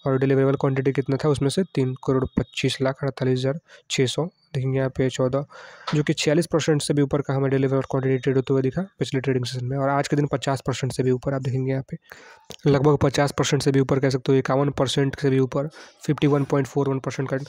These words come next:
मतलब डिलीवरेबल क्वांटिटी ट्रेड होते हुए आज के दिन देखा दोस्तों अगर हम बात करें यहाँ पे Zomato शेयर में। अगर हम देखेंगे यहाँ पे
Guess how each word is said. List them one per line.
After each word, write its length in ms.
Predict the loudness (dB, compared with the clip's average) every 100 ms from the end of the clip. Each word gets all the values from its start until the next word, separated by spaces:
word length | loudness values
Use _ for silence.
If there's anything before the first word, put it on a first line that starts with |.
| -14 -18 -6 -2
मतलब 220 | 0 2
डिलीवरेबल 380 | 4 4 4 2
क्वांटिटी 400 | 2 2 2 2
ट्रेड 200 | 2 2
होते 160 | 2 2
हुए 140 | 2
आज 120 | 0
के 100 | 0
दिन 100 | 0
देखा 160 | 0 0
दोस्तों 280 | 0 0 0
अगर 100 | 0
हम 120 | 0
बात 180 | -4 -2
करें 140 | -2
यहाँ 140 | -2 -4
पे 120 | -8 -8 _ _ _ -6
Zomato 440 | 0 2 2 2
शेयर 220 | 0 -2
में। 120 | 0 -2
अगर 140 | -2
हम 100 | -4
देखेंगे 300 | -6 -6 -6
यहाँ 120 | -6
पे 80 | -10